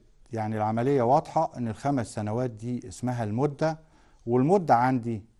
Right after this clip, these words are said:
مش خمس شهور ولا خمس أيام، لا المدة عندي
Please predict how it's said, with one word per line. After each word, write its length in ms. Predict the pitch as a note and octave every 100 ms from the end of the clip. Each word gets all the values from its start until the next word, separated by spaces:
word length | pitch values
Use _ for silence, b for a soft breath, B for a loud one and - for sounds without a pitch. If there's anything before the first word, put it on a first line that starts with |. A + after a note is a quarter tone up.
| _ _ -
مش 180 | G2+ -
خمس 260 | D3+ D3+
شهور 440 | - - A#2 C3+ A#2
ولا 180 | G#2
خمس 380 | G2 C3+ C3+ G#2
أيام، 460 | G#2+ G#2+ B2 C3 A2+
لا 240 | A#2+ B2
المدة 400 | G#2 A2+ B2 G#2+
عندي 440 | G#2 A#2+ A2+ A#2